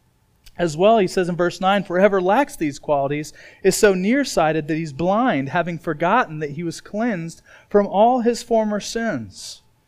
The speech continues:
Now, you'll notice in the rest of Second Peter, there's starting to be some issues in this church, that there's others who are coming in saying,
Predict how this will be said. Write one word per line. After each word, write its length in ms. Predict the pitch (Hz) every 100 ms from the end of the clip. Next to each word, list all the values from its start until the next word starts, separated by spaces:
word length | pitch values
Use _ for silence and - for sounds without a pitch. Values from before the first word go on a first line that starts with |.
| _ _ _ _ _ _ - -
Now, 400 | 220 214 - -
you'll 200 | 202 220
notice 340 | 214 254 294 240
in 80 | 196
the 80 |
rest 280 | 175 226 -
of 100 | 220
Second 320 | - 208 180
Peter, 300 | - 240 214
there's 180 | 165 180
starting 420 | - 233 277 320
to 60 | 208
be 160 | 196 196
some 180 | 190
issues 460 | 147 214 220 202 156
in 180 | 175 180
this 220 | 170 -
church, 320 | - 269 -
that 100 | 175
there's 240 | 190 170 -
others 360 | 202 294 233 -
who 120 | 208
are 80 | 175
coming 320 | 190 170 160
in 260 | 202 254
saying, 460 | - 185 165 151